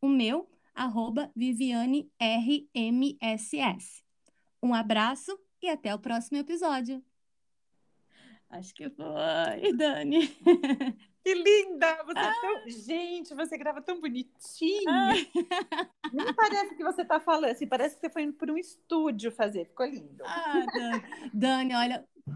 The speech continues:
Speaker 1: pra eu gravar o finalzinho, eu me segurei que eu quase chorei. Não sei se você percebeu.
Speaker 2: Ai,
Speaker 1: Eu, eu
Speaker 2: linda.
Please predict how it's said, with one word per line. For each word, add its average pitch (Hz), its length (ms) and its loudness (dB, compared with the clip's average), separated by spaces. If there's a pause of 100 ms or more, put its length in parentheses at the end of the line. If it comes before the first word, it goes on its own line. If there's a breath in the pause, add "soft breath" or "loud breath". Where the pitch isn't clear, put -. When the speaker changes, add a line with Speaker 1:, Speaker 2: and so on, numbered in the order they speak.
(100)
Speaker 1:
pra 233 140 -4
eu 247 100 -4
gravar 240 360 -4
o 285 60 -8
finalzinho, 233 600 -4
eu 233 100 -2
me 254 140 2
segurei 247 420 -2
que 262 60 -6
eu 247 60 -6
quase 240 240 -2
chorei. 302 360 -2
Não 202 80 -4
sei 240 140 -4
se 269 100 -6
você 254 60 -4
percebeu. 254 560 -4
Speaker 2:
Ai, 208 440 8
Speaker 1:
Eu, 262 60 2 (120)
eu 302 100 8
Speaker 2:
linda. 359 60 4